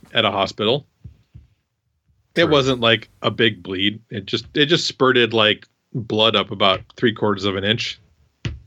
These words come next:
Speaker 1: Or, like, one point seven five centimeters, for those of you who do not use,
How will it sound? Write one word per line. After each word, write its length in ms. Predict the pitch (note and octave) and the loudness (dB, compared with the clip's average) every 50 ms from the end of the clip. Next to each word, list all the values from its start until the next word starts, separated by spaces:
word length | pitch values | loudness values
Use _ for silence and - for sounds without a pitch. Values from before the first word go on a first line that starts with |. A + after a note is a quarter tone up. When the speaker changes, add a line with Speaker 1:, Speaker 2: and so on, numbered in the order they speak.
| - - | -4 0
Speaker 1:
Or, 440 | C#3+ A#2+ B2+ B2+ A#2+ A#2 A2+ A#2 _ - | 2 4 4 4 4 2 0 -2 _ -2
like, 180 | C3 B2+ - | 0 0 0
one 260 | G2+ G#2 A#2+ B2+ C3 A#2+ | 2 2 2 2 2 0
point 320 | - - C#3 B2+ B2 - | -4 -4 -4 -4 -4 -4
seven 300 | - - A#2 G#2+ A2 A2 | -4 -2 0 0 0 -2
five 280 | A2 - G#2+ G#2 G#2 - | -2 0 0 2 0 0
centimeters, 640 | - - G#2+ G#2 G2 F#2 G2 F#2+ G2+ G#2+ C#3 D#3 - | 0 0 0 0 -2 -4 -4 -4 -2 -2 -2 -4 -6
for 200 | - - A2 G2+ | -6 -4 -4 -2
those 240 | F#2 F#2 F#2+ F#2 G2 | -2 -2 -2 -2 -2
of 100 | F#2 F#2 | -4 -2
you 160 | F#2+ G#2 G#2+ | -2 0 0
who 80 | G#2+ G2+ | 0 -2
do 100 | G2 G2 | -2 0
not 220 | G2 F#2 - - | 0 0 0 0
use, 420 | F#2 F#2 F#2+ F#2+ F#2+ - - - | -2 -2 -2 -2 -2 -4 -6 -10